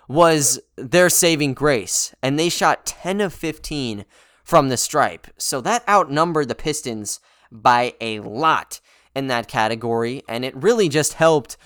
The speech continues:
diminish the fact they hit five three-point shots in the first quarter of play.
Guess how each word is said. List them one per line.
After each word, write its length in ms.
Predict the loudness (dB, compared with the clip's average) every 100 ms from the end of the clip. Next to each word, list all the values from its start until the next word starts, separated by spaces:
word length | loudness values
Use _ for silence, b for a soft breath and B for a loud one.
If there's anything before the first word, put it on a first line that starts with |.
| b
diminish 480 | -2 2 0 -2 -4
the 100 | -2
fact 440 | 2 2 2 -2
they 160 | 0 2
hit 240 | 0 -2
five 560 | 0 6 6 6 2 -4
three-point 480 | -8 -6 -4 -6
shots 500 | -2 2 2 0 -8 -10 b b b -2
in 200 | 0 0
the 100 | -4
first 500 | -4 -4 -4 -6 -12
quarter 520 | -8 -6 -4 -6 -10 _ _ -4
of 180 | -2 -2
play. 480 | -4 0 0 -2